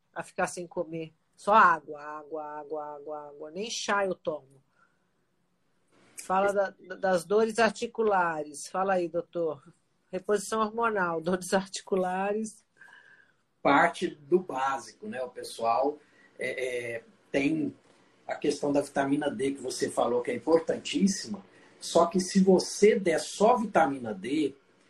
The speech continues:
Speaker 2: e não der G P S pra, pra coisa, por exemplo, você dá cálcio e vitamina D, talvez não vai pra onde você quer, que é pros ossos, articulações.
Speaker 1: Isso.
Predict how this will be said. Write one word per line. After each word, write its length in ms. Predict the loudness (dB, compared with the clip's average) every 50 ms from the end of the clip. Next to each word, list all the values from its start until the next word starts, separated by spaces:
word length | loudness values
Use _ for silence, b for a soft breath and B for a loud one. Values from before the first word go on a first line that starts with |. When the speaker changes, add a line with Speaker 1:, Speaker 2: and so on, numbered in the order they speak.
| b b b
Speaker 2:
e 100 | -8 -6
não 140 | -4 -4
der 300 | -2 0 0 2 0 0 -2 -6 -16 _ _ _ _ _ _ _ _ 4
G 160 | 4 4 4
P 380 | 4 2 2 4 4 4 4
S 100 | 4 2 0 _ _ _ _ _ _ _ -12
pra, 220 | -8 -6 -4 -4
pra 180 | -6 -8 -12 -14
coisa, 400 | -8 -2 2 2 2 2 0 -6
por 80 | -8
exemplo, 240 | -6 -4 -4 -4 -6
você 120 | -6 -6 -2
dá 160 | 0 0 0
cálcio 400 | 0 0 2 2 2 2 0 -4
e 20 | -6
vitamina 480 | -4 0 0 2 2 2 0 0 -2
D, 260 | -2 -4 -8 -14 -14 -16 -18 _ b b b b b b b b b b -14 -14 -14 -14 _ _ _ _ _ _ _
talvez 420 | 4 4 4 6 4 2 0 0
não 200 | 0 0 -2 -2
vai 280 | -2 -2 -2 -2 -2 -2
pra 140 | -2 -4 -4
onde 140 | -4 -4 -6
você 240 | -8 -8 -10 -10
quer, 240 | -6 -2 0 0 -2
que 100 | -2 -8
é 40 | -12
pros 260 | -10 -10 -12 -10 -4 0
ossos, 460 | 2 2 2 2 -2 -6 -12 -10 -8
articulações. 920 | -8 -8 -8 -10 -8 -4 -2 -2 -2 -2 -2 -6 -6 -6 -6 -8 -10 -10 -8
Speaker 1:
Isso. 720 | -6 -6 -4 -4 -6 -6 -8 -12 -16 -18 -18 -20 -20